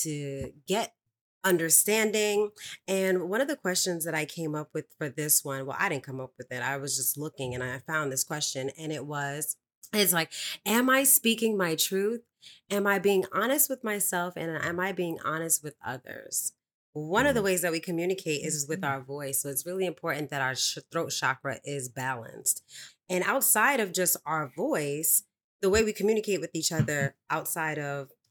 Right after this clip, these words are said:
Speaker 1: just your voice, there's other ways that you communicate. Nonverbal communication, it's all related to the throat chakra as well. So how do you know if your throat chakra is unbalanced or if it's blocked?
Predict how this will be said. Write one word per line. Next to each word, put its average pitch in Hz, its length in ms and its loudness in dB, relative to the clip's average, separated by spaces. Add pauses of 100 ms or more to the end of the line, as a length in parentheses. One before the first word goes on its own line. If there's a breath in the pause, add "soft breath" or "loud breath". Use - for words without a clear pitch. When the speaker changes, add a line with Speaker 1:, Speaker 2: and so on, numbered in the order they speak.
Speaker 1:
just 160 300 0
your 156 120 -2
voice, 185 320 0
there's 143 240 -4
other 226 180 -2
ways 143 160 -2
that 131 120 -6
you 143 80 -8
communicate. 139 540 -4
Nonverbal 165 460 -2
communication, 190 580 0
it's 156 160 -2
all 226 300 2
related 185 340 -2
to 147 100 -2
the - 60 -20 (140)
throat 156 160 -4
chakra 143 380 -4
as 131 200 -2
well. 123 280 -8 (400 loud breath)
So 185 720 0
how 240 260 -2
do 403 60 4
you 381 180 4
know 294 180 0
if 269 120 -4
your 226 100 0
throat 220 220 -4
chakra 202 320 -2
is 180 60 -2
unbalanced 170 760 0 (600)
or 220 180 6
if 190 160 6
it's 175 160 0
blocked? 156 540 0